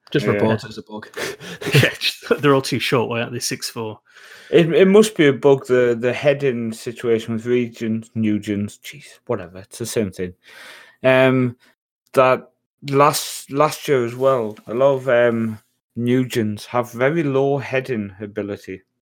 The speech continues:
Speaker 3: And very high set piece ability. Like
Speaker 2: I
Speaker 3: free
Speaker 2: don't know, I,
Speaker 3: kicks,
Speaker 2: I never score
Speaker 3: throw-ins.
Speaker 2: set pieces, so.
Speaker 3: I don't score 'em, they just look like they should be able to, and then they disappoint.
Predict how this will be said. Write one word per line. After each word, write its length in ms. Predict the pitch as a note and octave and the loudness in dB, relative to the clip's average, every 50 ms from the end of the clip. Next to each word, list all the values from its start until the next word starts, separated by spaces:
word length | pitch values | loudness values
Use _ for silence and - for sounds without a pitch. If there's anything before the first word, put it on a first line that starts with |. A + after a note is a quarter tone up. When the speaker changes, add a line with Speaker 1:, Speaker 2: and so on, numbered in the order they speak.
| _ _ _ _ _ - - - _ - | _ _ _ _ _ -20 -20 -20 _ -6
Speaker 3:
And 180 | - A#2+ A2 | -6 -4 -2
very 260 | - C#3 C3+ C#3+ C3+ B2 | 0 2 2 2 2 0
high 260 | - - A#2+ A#2 A2 | -2 -4 -4 -4 -4
set 280 | - - - A2+ G#2+ - | -6 -6 -8 -8 -8 -8
piece 280 | - C3 B2 A2+ - - | -8 -8 -8 -8 -8 -8
ability. 640 | G2+ G#2+ G2+ G2 F#2+ - - - G2+ G2+ G2+ _ _ _ _ _ _ _ _ _ _ _ _ | -6 -4 -4 -6 -6 -10 -12 -12 -12 -12 -14 _ _ _ _ _ _ _ _ _ _ _ _
Like 240 | - - B2 - - - | -12 -12 -10 -10 -12 -16
Speaker 2:
I 40 | |
Speaker 3:
free 200 | F#2 - - A#2+ | -8 -4 -2 -2
Speaker 2:
don't 80 | A2+ C#2+ | -2 -2
know, 60 | C#2+ | -2
I, 140 | - B2 A2+ | -2 -2 -2
Speaker 3:
kicks, 160 | G#2+ G#2 A2 | 0 0 0
Speaker 2:
I 40 | G#2+ | 2
never 200 | G2+ G2 - - | 0 0 0 -2
score 240 | A#2 A#2 A2+ G2+ G2+ | -2 0 2 2 2
Speaker 3:
throw-ins. 60 | F2+ | 2
Speaker 2:
set 160 | - G2+ - | 0 -4 -2
pieces, 420 | G#2 G2+ G2+ F#2+ - - G#2 - - | 0 -2 -2 -2 -4 -8 -12 -10 -6
so. 300 | - G#2 G2+ G2+ G2+ - _ _ _ _ _ _ _ - | -6 -4 -4 -6 -8 -12 _ _ _ _ _ _ _ 0
Speaker 3:
I 100 | D3 D#3 | 2 2
don't 100 | F#3 D#3+ | 4 2
score 300 | - - - D3+ C3 A2+ | 0 0 2 2 2 2
'em, 100 | G2+ G2+ | 0 -2
they 80 | A2 G#2+ | -4 -4
just 200 | - B2+ - - | -4 -6 -6 -6
look 160 | C3 - - | -4 -4 -4
like 120 | C3+ B2 | -4 -4
they 60 | A#2 | -4
should 300 | A#2+ - - - C3+ B2+ - | -4 -4 -2 -2 -4 -4 -6
be 80 | A#2 G2+ | -8 -8
able 220 | G2 G2 - G#2 - | -8 -10 -12 -16 -16
to, 280 | - - - G2+ G2+ | -14 -12 -10 -10 -8
and 100 | G2+ A#2 | -4 -2
then 120 | A#2+ A2 G#2+ | -2 0 0
they 80 | G#2+ | -2
disappoint. 580 | G2 G#2 - - A#2 - - B2 A2+ G2+ G2+ | -4 -4 -8 -10 -8 -6 -4 -4 -4 -6 -8